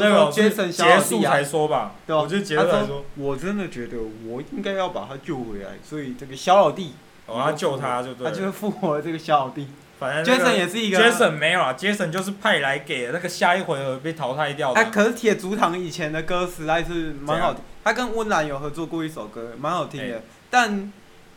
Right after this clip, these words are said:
Speaker 1: 他这个 flow 跟 Debbie 一样都没有进步欸。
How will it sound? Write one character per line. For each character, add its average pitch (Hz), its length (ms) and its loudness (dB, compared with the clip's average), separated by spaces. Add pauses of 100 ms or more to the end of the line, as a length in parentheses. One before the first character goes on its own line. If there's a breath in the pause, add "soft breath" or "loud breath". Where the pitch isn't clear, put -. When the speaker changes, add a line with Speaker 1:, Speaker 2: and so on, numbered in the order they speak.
(140)
Speaker 1:
他 233 300 6
这 233 100 -6
个 180 480 0
flow 214 460 2
跟 202 500 -4 (200)
Debbie 170 260 0
一 175 240 -4
样 170 300 0
都 190 120 -4
没 202 140 -2
有 143 200 -4
进 160 260 -6
步 147 260 -8
欸。 113 160 -10